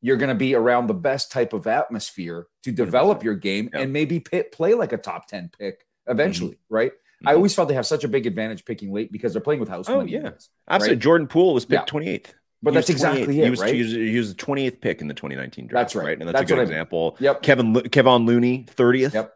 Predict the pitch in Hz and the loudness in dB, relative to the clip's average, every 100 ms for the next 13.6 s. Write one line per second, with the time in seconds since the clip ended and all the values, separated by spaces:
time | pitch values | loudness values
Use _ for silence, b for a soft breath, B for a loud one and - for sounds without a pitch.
0 | - 95 104 95 101 104 98 110 - - | -6 -2 -2 -2 -2 -2 -2 -4 -6 -4
1 | 107 92 78 90 - 82 - 92 87 85 | -4 -4 -4 -2 -4 -10 -12 -12 -12 -10
2 | 85 87 80 - - 85 82 - 82 80 | -10 -10 -12 -14 -12 -12 -12 -12 -12 -10
3 | 85 87 87 76 92 - 92 - 80 69 | -10 -10 -12 -4 -4 -4 -8 -10 -12 -10
4 | 76 71 - 127 135 196 214 175 160 - | -8 -10 -8 -4 2 4 6 4 2 0
5 | 147 180 175 135 120 123 104 104 - 82 | 2 4 2 0 -2 -2 -2 -6 -8 -14
6 | 65 82 - - 110 104 95 98 82 87 | -16 -20 -10 -6 -4 -4 -6 -6 -8 -14
7 | 78 - 95 - b b b 98 95 98 | -14 -12 -12 -12 b b b -4 -2 -2
8 | 57 _ _ _ - 160 123 123 135 131 | -6 _ _ _ -2 2 6 6 8 6
9 | 143 120 - - 113 147 170 175 175 170 | 6 4 0 -6 4 4 4 -2 -4 -8
10 | - - 139 160 - 170 - _ _ _ | -10 0 0 0 -6 -8 -10 _ _ _
11 | _ _ _ _ _ _ 87 110 117 110 | _ _ _ _ _ _ -2 -2 -2 -2
12 | 170 92 120 117 - 226 247 147 - 98 | 0 0 0 0 0 0 0 0 -4 -4
13 | 110 127 98 139 131 | -2 -2 0 -2 -2